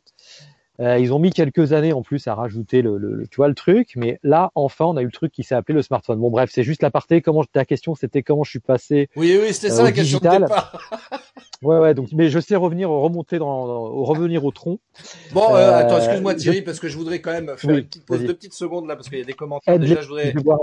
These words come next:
Speaker 1: un coup.
Speaker 2: sa-, saluer Jean-François, Clément, euh, Claire. Mais, euh,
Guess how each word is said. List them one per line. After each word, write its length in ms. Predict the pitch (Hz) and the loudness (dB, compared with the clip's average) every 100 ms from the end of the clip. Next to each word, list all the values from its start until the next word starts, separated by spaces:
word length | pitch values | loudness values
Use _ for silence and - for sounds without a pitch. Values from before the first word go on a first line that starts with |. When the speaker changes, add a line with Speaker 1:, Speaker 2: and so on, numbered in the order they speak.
| 131 | -4
Speaker 1:
un 20 | 127 | -8
coup. 80 | |
Speaker 2:
sa-, 180 | 117 147 | -8 -10
saluer 420 | 127 151 147 151 | -10 -10 -8 -10
Jean-François, 680 | 135 139 - 143 143 - 160 | -8 -10 -10 -12 -12 -10 -12
Clément, 600 | 151 135 135 143 151 147 123 | -12 -12 -10 -8 -8 -10 -12
euh, 220 | 117 113 _ | -14 -14 _
Claire. 520 | - 139 160 180 143 - _ _ _ _ - | -14 -8 -6 -6 -10 -16 _ _ _ _ -14
Mais, 400 | 123 156 175 - | -6 -6 -6 -6
euh, 680 | 151 139 139 139 135 135 131 | -6 -4 -2 -2 -4 -4 -6